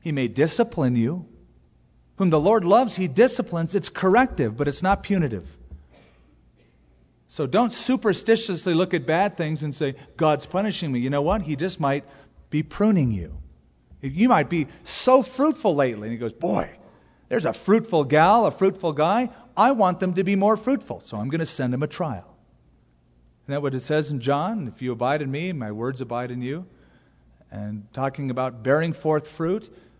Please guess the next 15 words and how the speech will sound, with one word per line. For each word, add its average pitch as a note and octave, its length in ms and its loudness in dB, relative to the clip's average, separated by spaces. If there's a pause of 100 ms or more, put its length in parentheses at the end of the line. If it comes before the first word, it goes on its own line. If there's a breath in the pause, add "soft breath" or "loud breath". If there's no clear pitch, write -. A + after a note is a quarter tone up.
(200 soft breath)
"Whoever E3 320 0
is C#3 100 -2
bearing E3 260 0
forth F3 260 -2
fruit, G3 280 0
my D3 160 0
Father F3+ 480 4
prunes, C#3 840 0
that B2 160 -10
it B2 80 -12
might B2 280 -10
be B2 100 -6
even F3+ 220 -4
more F#3+ 160 4
fruitful." G#3+ 440 -6